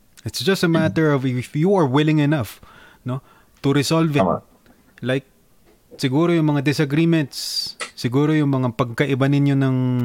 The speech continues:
Speaker 1: ng opinion sa isa't isa. Halimbawa, for instance, tungkol sa finances or tungkol sa pagpapalaki
Speaker 2: Mm-hmm.
Speaker 1: ng mga bata.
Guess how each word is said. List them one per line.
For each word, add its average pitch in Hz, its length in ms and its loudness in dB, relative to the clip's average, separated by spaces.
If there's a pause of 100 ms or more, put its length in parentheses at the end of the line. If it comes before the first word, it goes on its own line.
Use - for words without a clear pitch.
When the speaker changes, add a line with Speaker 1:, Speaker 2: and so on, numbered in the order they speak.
(640)
Speaker 1:
ng 107 160 -4 (100)
opinion 131 640 0 (500)
sa - 140 -12
isa't 131 340 -4
isa. 127 300 -2
Halimbawa, 156 560 2 (160)
for 143 180 -6
instance, 147 540 -4
tungkol 113 320 -4
sa 123 160 -2 (540)
finances 135 920 -2 (180)
or 110 260 -8
tungkol 117 280 -6
sa 113 80 -6
pagpapalaki 117 560 2
Speaker 2:
Mm-hmm. - 100 2
Speaker 1:
ng 127 120 0
mga 127 120 -6
bata. 147 280 -8